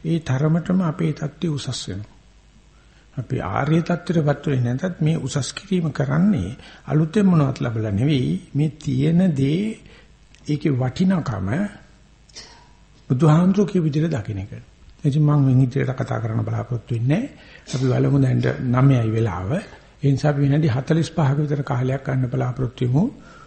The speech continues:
අ, පැයක් වෙනුවට ඉතුරු එකමුත් විනාඩි හතළිස් පහක් සක්මන්ට අරගෙන අපි මේක සමතුලනය කරමු. අපි සියලු දෙනාම මෙතෙන් පටන් හොඳට කය සමතුලව ස-, සකස් කරලා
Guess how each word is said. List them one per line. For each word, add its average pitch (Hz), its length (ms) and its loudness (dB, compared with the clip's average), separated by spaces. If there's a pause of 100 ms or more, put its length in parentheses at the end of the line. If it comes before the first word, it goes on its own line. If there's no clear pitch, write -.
(300)
අ, 117 240 -4
පැයක් 127 360 -4
වෙනුවට 127 420 2 (560)
ඉතුරු 127 320 -4
එකමුත් 127 340 -2 (100)
විනාඩි 120 340 0
හතළිස් 117 320 -4
පහක් 117 280 -2
සක්මන්ට 117 460 -2
අරගෙන 120 300 0
අපි 117 260 -2 (560)
මේක 120 240 2
සමතුලනය 131 680 2
කරමු. 170 380 4 (300)
අපි 139 220 0
සියලු 131 260 2
දෙනාම 131 420 4 (440)
මෙතෙන් 131 360 2
පටන් 131 300 0
හොඳට 127 300 2
කය - 200 -2 (640)
සමතුලව 127 580 -2
ස-, - 280 -6
සකස් 123 340 -6
කරලා 165 340 0